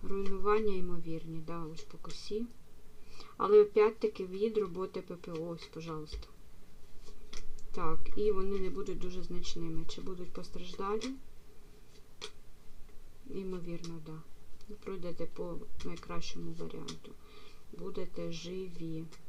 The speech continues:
Оце так, Мала Екатеринівка. Не слухайте вкиди, не тріпайте собі нервову систему. Не слухайте оце, що поділять Україну.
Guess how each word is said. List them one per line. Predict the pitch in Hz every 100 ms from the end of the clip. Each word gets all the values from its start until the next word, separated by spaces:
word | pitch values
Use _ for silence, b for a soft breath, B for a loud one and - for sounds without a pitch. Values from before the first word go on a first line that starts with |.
| - - B B B B B B B B B
Оце | - - 214
так, | 208 190 -
Мала | 180 175 180
Екатеринівка. | 170 175 165 180 170 170 160 160 - 160 160 160 160 -
Не | 214
слухайте | - 233 269 254 226 226
вкиди, | - 220 208 170 170
не | 196
тріпайте | 202 214 233 240 240
собі | 226 208 202
нервову | 190 180 190 190
систему. | 185 175 - 156 156 160
Не | 196
слухайте | 214 247 226 214 208
оце, | 208 220
що | 226 214
поділять | - 202 208 208 -
Україну. | - - 185 175 160 151